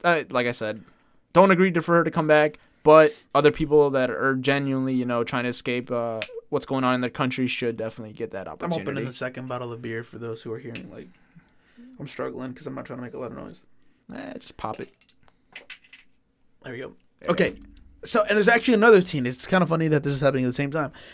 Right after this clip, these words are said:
Speaker 2: The other teen is actually from the U K, right? Now, this one's, like, fucked in the head. Because, okay, so British teenager, I don't know her name. My bad. The beer's coming up. But, uh,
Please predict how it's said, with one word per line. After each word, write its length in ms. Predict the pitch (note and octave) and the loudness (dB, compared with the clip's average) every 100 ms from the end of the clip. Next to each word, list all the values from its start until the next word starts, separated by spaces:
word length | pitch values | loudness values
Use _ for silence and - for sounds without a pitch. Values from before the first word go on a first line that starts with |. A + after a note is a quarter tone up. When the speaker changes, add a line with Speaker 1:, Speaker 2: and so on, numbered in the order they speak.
| - | -8
Speaker 2:
The 180 | F3 F#3+ | 0 6
other 240 | A3+ C#4+ G3+ | 8 6 4
teen 400 | F3+ D#3+ D3 - | 0 -2 -2 -4
is 120 | D#3+ | -6
actually 340 | D#3 E3+ F3+ D#3+ | -4 -2 0 -2
from 200 | D#3+ D3+ | -2 -4
the 80 | C#3+ | -4
U 240 | B2 A#2 | -6 -8
K, 360 | - E3+ D#3+ - _ _ _ _ - | -8 -4 -2 -4 _ _ _ _ -12
right? 280 | F#2 F#2+ - _ _ _ _ _ _ _ _ _ | -10 -10 -14 _ _ _ _ _ _ _ _ _
Now, 180 | C#3 A#2 | -10 -4
this 360 | C3 G#3+ A3 E3+ | 12 12 12 10
one's, 260 | C#3 C3 | 0 -2
like, 200 | A#2 G2+ | -4 -2
fucked 260 | - C#3+ - | 0 0 0
in 80 | A#2 | -6
the 80 | |
head. 340 | A#2 B2 B2+ - _ _ _ _ _ _ _ _ - | -2 0 -2 -10 _ _ _ _ _ _ _ _ -4
Because, 640 | E3 D#3 G#3 G#3 C#3+ A#2+ - | -2 4 8 10 8 0 -6
okay, 200 | D3+ D#3 | 0 2
so 280 | C#3 D3+ C3+ | 4 2 2
British 320 | D3 G3 G3+ | 8 10 10
teenager, 420 | G#3 F#3 F3 D#3+ - | 4 2 2 0 -2
I 80 | F#3 | -4
don't 80 | E3 | -4
know 60 | |
her 100 | C#3+ | -4
name. 240 | B2 B2 - _ _ _ _ _ _ _ _ _ - - - _ - - - _ F3+ | -6 -10 -14 _ _ _ _ _ _ _ _ _ -12 -12 -12 _ -20 -20 -20 _ -16
My 180 | - | -14
bad. 220 | A2 G2+ F#2 _ _ _ _ C#3 | -12 -14 -16 _ _ _ _ -16
The 80 | |
beer's 240 | C3 A#2 - | -10 -8 -8
coming 180 | B2+ C3 | -12 -14
up. 100 | - _ _ _ _ _ _ - - - C#3+ | -16 _ _ _ _ _ _ -20 -18 -6 2
But, 160 | D3+ | 6
uh, 180 | D3+ | 8